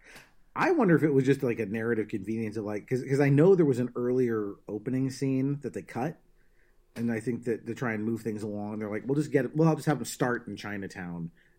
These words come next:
and we'll deliver a little narration to fill in what he's doing there."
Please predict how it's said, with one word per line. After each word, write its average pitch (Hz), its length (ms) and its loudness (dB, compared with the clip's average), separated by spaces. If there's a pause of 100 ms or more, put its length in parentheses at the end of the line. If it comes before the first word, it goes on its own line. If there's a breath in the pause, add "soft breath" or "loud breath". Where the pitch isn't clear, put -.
and 117 160 -4
we'll 117 100 -2
deliver 113 400 -2
a 107 60 -2
little 104 220 -2
narration 98 560 -6
to 87 40 -8
fill 101 300 -8
in 92 380 -10
what 101 100 -10
he's 95 140 -10
doing 98 340 -6
there." 76 340 -16